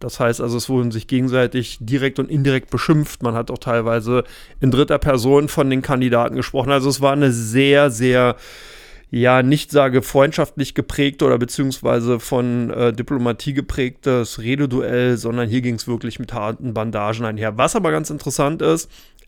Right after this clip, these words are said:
es scheint zumindest mal so zu sein, dass also bei dieser Diskussion, wobei man hier natürlich auch nicht zu früh, äh, entsprechend schon Prognosen machen kann, das ist also wie gesagt unverhältnismäßig früh, das ist also sehr ungewöhnlich,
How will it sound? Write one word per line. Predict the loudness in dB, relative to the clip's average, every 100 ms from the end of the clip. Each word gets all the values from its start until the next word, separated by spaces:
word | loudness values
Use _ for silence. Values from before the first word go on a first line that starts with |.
| 0
es | 0
scheint | -4 -2 -2 -2
zumindest | 0 0 2 -2 -2
mal | -2
so | 0 -2
zu | -4 -4
sein, | -2 -2
dass | -2 -4 -4
also | -4 -2 -2
bei | -4
dieser | -4 -4 2 4 4 0 -6 -20 -20 _
Diskussion, | -12 -2 2 2 2 0 4 4 4 2 -2 -4
wobei | -2 0
man | 0 -2
hier | -2
natürlich | -4 -2 -4
auch | -4
nicht | -6 -8 -8
zu | -10
früh, | -10 -4 0 2 2 2
äh, | 0 2 2 0
entsprechend | -4 -4 -6 -6 -6
schon | -4 -4
Prognosen | -4 -2 0 0 0
machen | -2 -4
kann, | -4 -4 -4
das | -2
ist |
also | -4 -2
wie |
gesagt | 0 -2 0
unverhältnismäßig | -2 0 0 0 -2 -4 -4 -4
früh, | -10 -4 -2
das | -2 -4
ist | -4
also | -4 -2
sehr | -2
ungewöhnlich, | 0 0 0 0 2 2 2